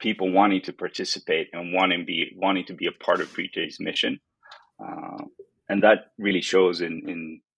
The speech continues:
for example, our community, 'cause we have a really strong community where they're really, really engaged.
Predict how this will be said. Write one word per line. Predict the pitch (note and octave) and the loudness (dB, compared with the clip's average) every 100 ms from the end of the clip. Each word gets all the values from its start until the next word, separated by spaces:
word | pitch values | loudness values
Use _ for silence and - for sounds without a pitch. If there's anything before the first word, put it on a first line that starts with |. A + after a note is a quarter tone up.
| _ - | _ -6
for | |
example, | F2 F2+ F#2 F#2 E2 - | -2 4 4 2 0 2
our | E2 D#2+ | 2 0
community, | - E2+ F2+ A2 A#2 - _ - | -4 -4 -2 -2 -4 -8 _ -12
'cause | D#2 E2 | -8 0
we | |
have | F2 E2+ | 0 2
a | |
really | E2 F2 | 0 0
strong | E2 F2 E2+ | 0 0 -2
community | E2 F2 G2 D#2+ - - | 0 2 2 2 -2 -2
where | F2 E2 | 0 0
they're | F2 D#2 | 0 -2
really, | D#2+ E2+ G2 F2 D#2 F2 | -4 -2 0 0 -4 -10
really | E2+ G2+ F#2 D#2 D#2 | -2 2 2 2 0
engaged. | - F2+ E2 E2 - - | 0 2 2 2 -6 -10